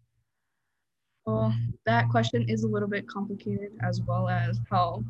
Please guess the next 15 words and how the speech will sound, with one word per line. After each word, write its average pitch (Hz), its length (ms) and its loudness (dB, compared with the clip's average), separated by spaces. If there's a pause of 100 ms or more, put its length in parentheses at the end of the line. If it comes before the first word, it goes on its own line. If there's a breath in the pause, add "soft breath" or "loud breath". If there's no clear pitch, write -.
(320)
the 196 60 -4
whole 185 160 -2
system 185 400 -12
of 165 180 -14 (100)
sus-, - 240 -16 (100)
sustainability 185 760 -2
is - 100 -20
complicated. 117 400 -12 (1000)
Um, 196 560 2
and 208 200 2
my 214 420 2 (920)
take 202 220 0
on 185 140 2
that 175 260 2
or 196 80 -6